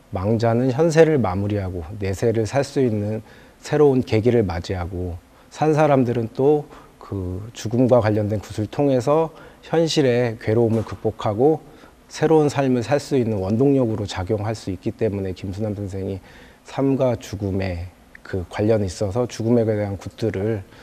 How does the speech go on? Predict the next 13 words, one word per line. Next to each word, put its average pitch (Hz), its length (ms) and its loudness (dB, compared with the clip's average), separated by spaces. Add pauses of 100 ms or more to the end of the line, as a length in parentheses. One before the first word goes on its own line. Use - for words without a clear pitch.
(140)
삶의 139 400 0
시작이라는 123 680 0
역설적인 98 680 -4
표현을 117 540 -2
하셨는데요. 107 720 -6 (680)
그러한 127 600 0 (100)
그 104 220 -4
작가의 117 400 0
생각에 147 400 2
맞춰서 117 560 0
일 139 240 0
부의 123 420 0 (520)
주제를 101 500 -4